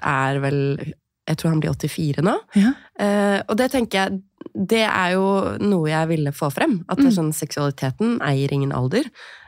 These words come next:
Speaker 1: Eh, barn har seksualitet, eh, voksne har seksualitet, og gamle har <laughs> seksualitet. Og den kan være like givende og levende gjennom hele livet.
Speaker 2: Ja,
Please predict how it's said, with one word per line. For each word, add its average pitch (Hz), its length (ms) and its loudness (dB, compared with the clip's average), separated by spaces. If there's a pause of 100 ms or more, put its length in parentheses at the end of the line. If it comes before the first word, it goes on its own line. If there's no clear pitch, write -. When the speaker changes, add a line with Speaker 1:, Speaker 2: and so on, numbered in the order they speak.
Speaker 1:
Eh, 165 260 2
barn 139 320 0
har 180 120 2
seksualitet, 208 840 -2
eh, 156 220 -2
voksne 175 500 -2
har 170 160 2
seksualitet, 180 680 -2
og 214 440 0
gamle 180 380 2
har 185 180 2
<laughs> 214 300 6
seksualitet. 170 640 0 (360)
Og 214 200 4
den 214 160 2
kan 226 160 0
være 180 420 2
like 190 220 0 (100)
givende 151 500 0
og 151 180 0
levende 135 760 -2 (140)
gjennom 208 180 0
hele 170 180 -4
livet. 170 180 -8 (200)
Speaker 2:
Ja, 185 160 2